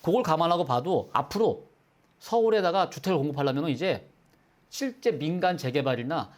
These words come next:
민간 재건축이 적극적으로 활성화돼야 돼요. 그 얘기는 제가 한번 오프라인 모임에서 아, 그런 관점에서 뭘 어떻게 봐야 되는 건지 제가 한번 설명을 드릴게요. 지금은 요 얘기야. 서울에 야, 이거 빈 땅이 없구나.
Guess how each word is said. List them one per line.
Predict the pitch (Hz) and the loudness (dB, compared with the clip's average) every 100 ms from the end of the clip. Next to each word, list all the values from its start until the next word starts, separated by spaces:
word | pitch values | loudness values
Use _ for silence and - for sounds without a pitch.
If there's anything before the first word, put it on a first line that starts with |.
| - | -16
민간 | 135 151 170 175 | -4 -2 0 -2
재건축이 | 131 131 127 131 151 147 - _ _ - | -2 -4 -6 -8 -6 -6 -8 _ _ -18
적극적으로 | 123 156 139 156 123 151 120 - _ _ | -12 -12 -2 -2 -2 -2 -4 -6 _ _
활성화돼야 | - 220 233 196 147 117 | -10 -4 -2 0 -2 -4
돼요. | 101 95 98 - _ _ _ _ - - - | -8 -14 -18 -20 _ _ _ _ -20 -20 -14
그 | - 208 | 0 2
얘기는 | 220 202 | 4 2
제가 | 143 160 151 - - _ | 2 2 0 -4 -20 _
한번 | - 165 165 | -8 -2 0
오프라인 | 151 165 202 180 | 0 2 2 4
모임에서 | 147 123 127 120 - _ _ _ - | 2 0 0 -4 -4 _ _ _ -2
아, | - - - | 0 0 -6
그런 | - 170 247 254 | -2 0 2 2
관점에서 | 262 233 220 196 | 0 2 2 2
뭘 | 156 143 269 | 0 2 2
어떻게 | 196 - 220 | 2 0 0
봐야 | 196 175 | 2 2
되는 | 170 | 0
건지 | 160 147 | 0 0
제가 | 147 | 0
한번 | 135 - | -2 -2
설명을 | 175 143 | -2 -2
드릴게요. | 117 - 107 | -2 -8 -8
지금은 | - 170 170 | -2 0 2
요 | 170 | 4
얘기야. | 196 123 143 226 - | 2 2 2 0 -8
서울에 | - 254 240 240 135 - _ _ _ _ _ _ - | -2 2 4 2 0 -6 _ _ _ _ _ _ -4
야, | 127 | -4
이거 | 120 | -2
빈 | 135 | -4
땅이 | 127 120 | -4 -6
없구나. | 101 104 | -8 -16